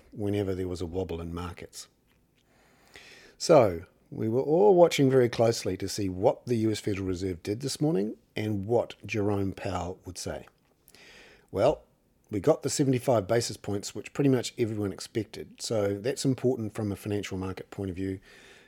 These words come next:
It sort of doesn't matter, really, what happens if it's in line with expectations.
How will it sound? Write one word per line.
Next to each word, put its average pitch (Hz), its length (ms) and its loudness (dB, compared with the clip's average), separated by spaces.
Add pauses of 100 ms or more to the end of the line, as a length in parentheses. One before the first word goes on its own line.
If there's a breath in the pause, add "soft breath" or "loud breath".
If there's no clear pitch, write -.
(100)
It - 80 -8
sort 175 140 2
of 226 80 -2
doesn't 160 280 4
matter, 117 500 -2
really, 131 360 0 (200)
what 120 440 0
happens 135 640 -4 (160)
if 143 160 0
it's 101 160 -4
in 110 100 0
line 104 200 -2
with 95 100 -6
expectations. - 880 -10